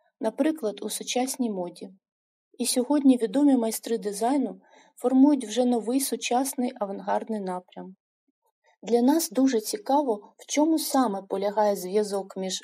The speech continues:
авангардним мистецтвом початку двадцятого століття і сучасним дизайн-проєктуванням. Як відомо, сьогодні необхідним інструментом в роботі дизайнера є асоціативно-образне мислення.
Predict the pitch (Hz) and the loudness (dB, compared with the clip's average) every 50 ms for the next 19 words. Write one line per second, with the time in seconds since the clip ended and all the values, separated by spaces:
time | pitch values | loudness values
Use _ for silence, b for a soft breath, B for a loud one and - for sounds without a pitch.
0 | - - 196 185 190 190 196 190 220 233 240 196 190 190 180 180 185 185 - - | -10 -8 -8 -6 -6 -6 -4 0 0 0 0 0 -2 -6 -6 -6 -8 -10 -6 -4
1 | 220 220 220 220 - - 175 - - 208 190 - 214 208 202 202 - 185 165 170 | -2 -2 -2 -4 -6 -12 -10 -10 -10 -10 -6 -2 -2 -2 -2 -2 -8 -10 -6 -6
2 | 180 185 - - 208 208 - 185 180 180 180 - - - - 202 262 311 311 - | -8 -6 -4 -4 -6 -4 -6 -10 -12 -12 -14 -14 -12 -12 -8 -4 -4 -4 -4 -6
3 | - 185 185 b b b b b b b 208 - - 202 202 - - 254 - - | -10 -12 -12 b b b b b b b -10 -8 -8 -8 -4 -2 0 0 0 0
4 | - 220 202 185 190 185 180 208 220 226 233 - 214 214 214 - - - 208 190 | -2 -4 -6 -6 -6 -6 -4 -4 -4 -4 -4 -4 -4 -6 -6 -6 -6 -6 -4 -4
5 | 190 170 170 170 165 170 180 185 - _ _ _ _ _ _ _ _ _ _ _ | -4 -4 -6 -8 -10 -12 -14 -18 -20 _ _ _ _ _ _ _ _ _ _ _
6 | _ _ _ _ _ _ - - - 269 269 - 233 254 262 - 294 320 330 311 | _ _ _ _ _ _ -2 4 6 6 6 4 2 0 0 2 2 4 4 4
7 | 247 185 - b b b b b - - - 240 233 277 294 277 269 247 233 226 | 4 2 0 b b b b b -10 -6 -4 -2 2 2 6 6 8 8 6 6
8 | 226 226 220 220 - - 269 269 233 233 208 190 - 208 208 - - 214 214 226 | 4 2 0 -2 -4 -2 -2 0 0 0 -2 -2 -6 -8 -8 -6 -4 -4 -2 0
9 | 233 226 220 - 190 185 185 202 202 196 208 202 202 - 185 170 185 185 - 240 | -2 -2 -2 -4 -6 -6 -4 -4 -4 -4 -4 -6 -6 -6 -8 -8 -8 -6 -2 0
10 | 269 330 302 254 214 180 180 180 - - - 185 202 262 302 - - 202 196 - | 2 2 4 2 2 0 -2 -6 -8 -10 -10 -6 -2 -2 -2 -2 -4 -6 -8 -8
11 | 208 202 - - 196 190 196 - 269 285 285 262 262 - - 208 214 202 220 226 | -10 -8 -6 -4 -4 -4 -4 -2 -2 2 2 2 2 0 -2 -4 -4 -2 -4 -6
12 | 214 214 220 220 214 196 180 180 - - 180 175 175 170 175 185 | -4 -4 -4 -4 -4 -4 -6 -8 -10 -10 -10 -10 -10 -10 -12 -16